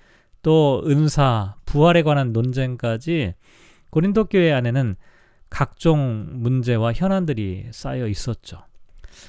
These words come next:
이와 같은 문제들에 대하여 권면을 마친 후에 바울은 고린도전서 십육 장에서 편지를 마무리하고 있는데요. 아, 그러면서 마지막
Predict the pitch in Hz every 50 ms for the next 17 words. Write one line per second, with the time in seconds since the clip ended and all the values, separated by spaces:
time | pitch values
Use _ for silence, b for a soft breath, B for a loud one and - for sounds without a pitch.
0 | b b b - 160 165 196 220 226 226 226 - 214 196 180 175 170 190 196 185
1 | 180 175 180 175 160 170 165 160 160 160 160 156 - - 135 139 143 151 147 147
2 | 143 127 113 117 - - - 139 135 - - 185 180 170 147 127 117 110 - -
3 | 107 107 104 107 131 160 135 110 87 92 - - - - - _ - - _ -
4 | 131 131 131 131 135 127 120 120 117 127 120 - 156 156 151 143 120 - - -
5 | - 139 131 123 120 120 113 - 156 160 175 185 - - 202 208 214 202 214 190
6 | 151 120 101 92 80 - 87 101 110 120 127 127 131 120 107 101 101 95 135 117
7 | 123 110 101 98 92 92 87 82 107 147 208 - b b b b b b b b
8 | b b b b - - 120 120 113 110 110 92 87 80 113 - - 165 185 190
9 | 202 185 226 190 156 139 139 160 165 165 160 156 - -